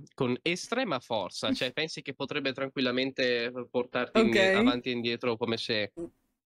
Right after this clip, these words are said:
Speaker 1: fossi un sacco di patate,
Speaker 2: Mhm.
Speaker 1: e va a, a parlare con, ehm,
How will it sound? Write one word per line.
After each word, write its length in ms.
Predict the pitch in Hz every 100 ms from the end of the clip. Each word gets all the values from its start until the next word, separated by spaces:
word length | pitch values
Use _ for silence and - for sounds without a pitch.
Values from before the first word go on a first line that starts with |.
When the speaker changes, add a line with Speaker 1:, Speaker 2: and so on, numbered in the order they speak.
| _
Speaker 1:
fossi 240 | 123 -
un 100 | 120
sacco 300 | 110 123 -
di 100 | 113
patate, 520 | 110 143 101 - 131 160
Speaker 2:
Mhm. 400 | 214 220 247 - _ _ _ _ _ _ _ _ _ _ _ _ _ _
Speaker 1:
e 160 | 254 233
va 240 | 139 123
a, 720 | - 139 123 117 113 110 110 107
a 1040 | 107 104 101 98 _ _ _ _ _ - -
parlare 420 | 180 139 110 120
con, 320 | - 110 107
ehm, 640 | 104 101 98 95 92 92